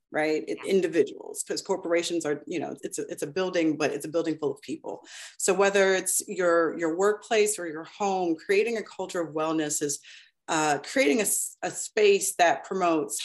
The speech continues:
Speaker 1: health and well-being for those who are within that space, right? So meaning
Speaker 2: Mm.
Speaker 1: they are safe to be authentic and vulnerable.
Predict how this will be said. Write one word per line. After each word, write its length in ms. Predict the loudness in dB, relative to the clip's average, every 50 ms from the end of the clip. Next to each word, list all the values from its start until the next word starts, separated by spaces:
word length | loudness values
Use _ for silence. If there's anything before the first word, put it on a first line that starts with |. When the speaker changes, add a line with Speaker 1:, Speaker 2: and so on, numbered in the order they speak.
| -6 -2
Speaker 1:
health 300 | 0 0 2 0 0 -2 -2
and 140 | -2 -2 0
well-being 760 | 0 0 0 0 0 0 0 2 0 0 0 -2 -2 -4 -6 -12 _ _ _ _ _ _ _ _ _
for 100 | 4 6
those 240 | 6 6 6 4 4
who 120 | 2 2
are 100 | 2 2
within 280 | 0 -2 0 -2 -2 -2
that 140 | -2 -4
space, 440 | -6 -6 -8 -8 -12 -10 -10 -10 -6 -2
right? 300 | 0 0 0 0 -2 -2
So 160 | -2 -2 -2
meaning 500 | 0 2 2 4 4 4 4 2 2 0
Speaker 2:
Mm. 60 | -4 -8 -18 _ _ 2
Speaker 1:
they 80 | 2
are 100 | 4 4
safe 340 | 2 0 0 2 2 2 2 0
to 60 | -2
be 140 | -2 0 0
authentic 640 | 0 -2 -4 -4 -4 -4 -2 0 0 0 0 0 -2 -4
and 160 | -4 -2 0
vulnerable. 680 | 0 0 0 -2 -2 -4 -6 -4 -2 -2 -2 -4 -6 -10